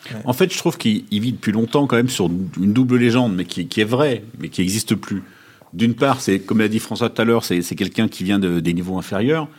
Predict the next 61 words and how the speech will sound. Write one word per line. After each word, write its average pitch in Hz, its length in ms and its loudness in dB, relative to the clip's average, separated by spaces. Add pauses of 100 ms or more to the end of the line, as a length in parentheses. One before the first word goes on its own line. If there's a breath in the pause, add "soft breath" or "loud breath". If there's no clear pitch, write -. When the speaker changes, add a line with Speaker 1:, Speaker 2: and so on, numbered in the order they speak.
(280 loud breath)
Speaker 2:
qui - 80 -8
découvre 92 320 -2
le 92 80 0
haut 92 100 0
niveau 95 240 2
sur 95 160 -2
le 85 80 -2
tard, 123 300 -4
à 87 80 -4
vingt-trois, 85 400 -2
à 104 40 0
vingt-quatre 80 380 -8
ans. 127 140 -6 (580 soft breath)
Donc 95 220 -2
effectivement, 95 500 0
on 120 140 2
peut 92 140 -2
dire 95 180 -2
que 104 80 -2
pour 95 220 0
lui, 113 180 2
c'était - 260 -6
plus - 140 -6
difficile 90 400 -6
que - 100 -8
pour 92 180 -4
d'autres. 170 260 4 (480 loud breath)
Mais - 20 -4
enfin, 107 180 0
globalement, 113 720 2
la 95 140 2
durée 98 240 2
même 131 220 6
de 98 60 2
sa 90 120 -4
carrière 104 380 2
montre 127 280 2
que 85 220 0
pour 85 240 -2
lui, 139 160 2
ça - 120 0
a - 20 4
été 85 120 -2
aussi 95 220 -2
plus 131 160 0
long 165 160 2
que 123 100 -2
pour 107 220 0
d'autres. 101 300 -2 (400 soft breath)
Donc, 104 260 0
euh, 92 320 2
c'est, - 160 -4
il 95 140 2
est - 20 2
parti - 260 -2
doucement, 156 340 0
mais 151 100 4
il 113 80 4
a - 20 6
duré 127 240 4
longtemps. 110 320 0